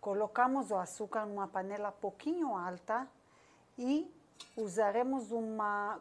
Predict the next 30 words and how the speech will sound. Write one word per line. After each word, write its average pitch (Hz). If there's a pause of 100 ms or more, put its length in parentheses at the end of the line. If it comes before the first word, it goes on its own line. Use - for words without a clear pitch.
(100)
colher 220
pouquinho 277
mais 254
comprida 202
do 185
que -
o 180
normal, 175 (440)
porque 196
vamos 247
derreter 208
o 202
açúcar 220 (640)
dentro 185 (120)
e 208
na 202
hora 277
que, 254
de 220
acrescentar 208
o 190
chantilly, 208 (240)
mesmo 285
que 269
ele 233
estiver 214 (420)
quente, 294
ele 220
costuma 226
pular. 208